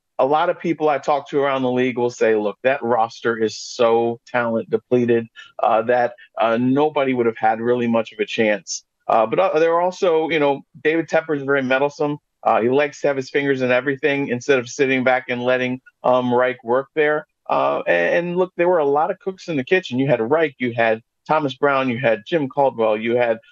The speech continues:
um, uh, Josh McCown, all these people kind of with different offensive philosophies that he was trying to bring together there. And it didn't seem like everything really ever was in sync. When you look at the offense that they were running compared to the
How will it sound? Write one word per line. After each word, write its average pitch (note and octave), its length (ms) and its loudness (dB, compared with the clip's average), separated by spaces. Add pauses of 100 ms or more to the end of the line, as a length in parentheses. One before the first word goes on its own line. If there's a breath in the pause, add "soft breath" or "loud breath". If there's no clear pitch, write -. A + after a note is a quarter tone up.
(200)
um, A2 340 0
uh, G#2+ 140 2
Josh D3 300 -4
McCown, B2+ 480 -2 (240)
all D#3 160 2
these D#3+ 180 -2 (140)
people D3+ 240 -2
kind D#3+ 240 -2
of C3+ 160 0 (200)
with A#2+ 180 -4 (100)
different E3+ 300 -2
offensive D3 460 0
philosophies B2 640 -4
that A2 160 2 (320 loud breath)
he E3 80 2
was D3+ 120 0
trying C#3+ 220 0
to B2 80 0
bring B2+ 280 -2
together B2+ 380 0
there. G#2+ 240 2
And A2 80 -2
it G#2 120 -6
didn't F3+ 180 -2
seem D#3 220 -2
like C3 240 0
everything C#3 580 -2 (300 soft breath)
really D3 440 2
ever C#3 220 0
was C3+ 160 0
in A#2+ 160 -2
sync. D3 480 -2
When A#2 100 0
you A#2+ 220 2
look F#3 260 2 (100)
at B2+ 260 0 (400 soft breath)
the B2+ 180 2
offense D3+ 360 -2
that C3+ 140 -8
they C#3+ 120 2
were C3+ 160 2
running B2 360 -2
compared C3+ 420 0
to - 60 -14
the B2 140 -2